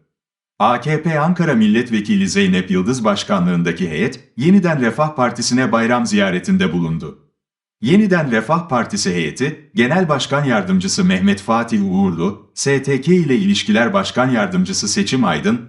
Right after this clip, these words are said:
Kadın Kollarından Kevser Vural Yıldız ve Ayşegül Kapukaya'dan oluşan heyet.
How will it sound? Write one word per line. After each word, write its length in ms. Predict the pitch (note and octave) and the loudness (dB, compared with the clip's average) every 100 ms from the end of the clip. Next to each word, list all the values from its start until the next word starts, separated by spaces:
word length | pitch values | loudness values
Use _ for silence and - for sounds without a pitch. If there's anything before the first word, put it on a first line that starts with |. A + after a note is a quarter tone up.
| - | -16
Kadın 280 | - A#2 E3 | -4 0 0
Kollarından 680 | E3+ C#3 A#2+ A2+ G#2+ G#2+ F2+ | 0 0 2 2 2 0 0
Kevser 500 | G2 F2+ A#2 A#2+ G#2 | -2 -2 0 0 0
Vural 300 | G3 - F2 | 0 0 0
Yıldız 420 | F#2 F#2+ E3+ D#3 | -2 0 -2 0
ve 80 | D3 | 0
Ayşegül 540 | G#2 D3 - G#2+ B2+ | 0 0 0 0 0
Kapukaya'dan 560 | C#3+ C3+ B2 A2 G2+ F#2 | -2 -4 -2 0 0 0
oluşan 400 | F2 E2+ G2 F#2 | -2 -2 -2 -2
heyet. 380 | F2+ E2 D2+ | -4 -8 -12